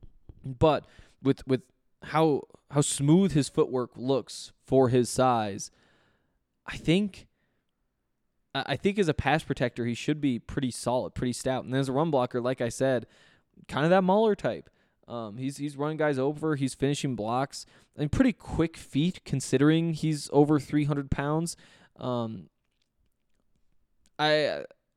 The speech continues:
I, I think that there's quite a bit to like. Um, and watching a couple interviews, he seems like a smart kid. Um, we'll see.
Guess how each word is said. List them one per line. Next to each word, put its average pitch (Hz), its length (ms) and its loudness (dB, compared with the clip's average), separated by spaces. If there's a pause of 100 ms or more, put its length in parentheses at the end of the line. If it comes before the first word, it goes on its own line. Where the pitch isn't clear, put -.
(140)
I, 147 240 -2
I 160 40 2
think 170 340 -2
that 170 180 -2
there's 143 560 2 (180)
quite 147 260 2
a 151 60 0
bit 147 200 0
to 143 100 -6
like. 123 460 -6 (340)
Um, 127 160 -6
and 135 100 -2
watching 147 320 4
a 147 40 2
couple 151 240 6
interviews, 151 380 2
he 135 60 -2
seems 139 320 -4
like 143 140 -4
a 143 40 -10
smart 131 300 -4
kid. 139 340 0 (440)
Um, 117 560 -12 (1200)
we'll 151 140 -2
see. 208 300 -4